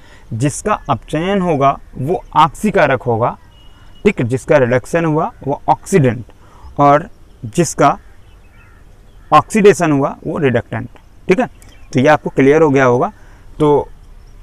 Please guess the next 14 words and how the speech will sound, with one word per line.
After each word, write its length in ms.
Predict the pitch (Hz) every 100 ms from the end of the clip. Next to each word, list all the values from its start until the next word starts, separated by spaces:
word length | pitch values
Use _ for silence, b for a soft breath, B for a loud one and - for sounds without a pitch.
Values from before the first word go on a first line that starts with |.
| -
यही 340 | 156 143 143 202
आपको 220 | 190 233
लिखना 360 | 185 139 131 135
है 60 |
उसमें 200 | 131 190 220
परिभाषा 420 | 147 127 123 196
में, 80 | 202
और 60 |
कुछ 200 | - 131 208
नहीं, 120 | 156
एक 140 | 131
example 420 | 113 95 104 98
दे 140 | 98 113
दीजिए 240 | - 107